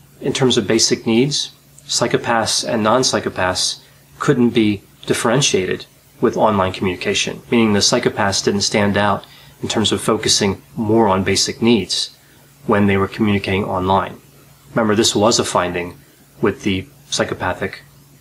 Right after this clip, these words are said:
murderers. They did tend to reference basic needs more. So I'm looking for further research on this. I think this is an interesting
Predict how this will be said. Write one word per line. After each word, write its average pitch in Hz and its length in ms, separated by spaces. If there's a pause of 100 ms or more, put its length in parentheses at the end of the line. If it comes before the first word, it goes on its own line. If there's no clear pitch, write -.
(160)
murderers. - 580 (180)
They 120 140
did 123 280
tend 104 280
to 107 100
reference 101 380
basic - 420
needs 107 320
more. 92 240 (720)
So 143 420 (480)
I'm 185 100
looking 190 280
for 143 320
further 135 340
research 120 460
on 120 140
this. 120 300
I 120 100
think 135 260
this 135 180
is 110 120
an 110 100
interesting 120 640